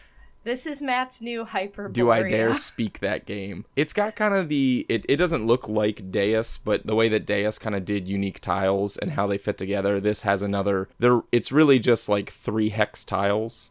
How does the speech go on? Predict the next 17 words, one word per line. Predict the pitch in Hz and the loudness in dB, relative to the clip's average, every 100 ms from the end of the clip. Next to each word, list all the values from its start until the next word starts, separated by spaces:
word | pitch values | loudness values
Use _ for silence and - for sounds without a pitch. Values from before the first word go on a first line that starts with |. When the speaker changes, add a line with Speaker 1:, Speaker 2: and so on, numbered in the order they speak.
| - | -6
Speaker 2:
in | 101 98 | -2 -2
a | |
triangle, | - 101 101 107 113 | 2 2 2 2 2
but | 107 107 | 0 -2
they've | 101 101 95 - - | 0 0 -2 -10 -12
broken | - 110 110 110 | 0 2 2 2
the | 104 | 2
borders | 98 104 104 107 - | 4 4 4 2 2
so | 98 | -4
that | 95 | -2
they | 98 | -4
fit | - 101 | -2 -2
together | 95 98 101 | -2 0 0
differently, | 101 - - 107 107 | 0 -2 -4 -2 0
and | 101 | -2
they | 101 | -6
can, | - 95 | -8 -8